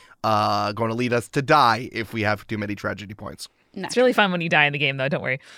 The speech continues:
Speaker 1: Yeah. Um, this may, so all of us are gonna choose one. I have some examples here. Uh, a lot of these were written, Oliver wrote some of these.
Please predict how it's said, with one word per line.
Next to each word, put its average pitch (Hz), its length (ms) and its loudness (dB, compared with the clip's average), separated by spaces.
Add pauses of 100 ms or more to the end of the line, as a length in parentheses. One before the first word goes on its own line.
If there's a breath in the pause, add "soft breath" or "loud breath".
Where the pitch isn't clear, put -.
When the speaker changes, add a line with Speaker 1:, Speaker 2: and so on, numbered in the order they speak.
(100 loud breath)
Speaker 1:
Yeah. 175 180 2 (760 loud breath)
Um, 131 380 6
this 190 260 2
may, 202 280 2
so 180 200 0
all 170 200 4
of 190 80 0
us 214 140 2
are 190 40 -4
gonna 170 140 2
choose 202 320 -2
one. 185 240 2
I 151 140 2
have 147 100 2
some 156 160 2
examples 151 500 0
here. 147 400 2 (300 loud breath)
Uh, 123 180 6
a 131 80 6
lot 143 200 6
of 151 60 0
these 143 160 2
were 135 160 0
written, 123 560 -2 (160)
Oliver 127 600 4
wrote 127 360 2
some 135 200 2
of 127 40 0
these. 123 320 0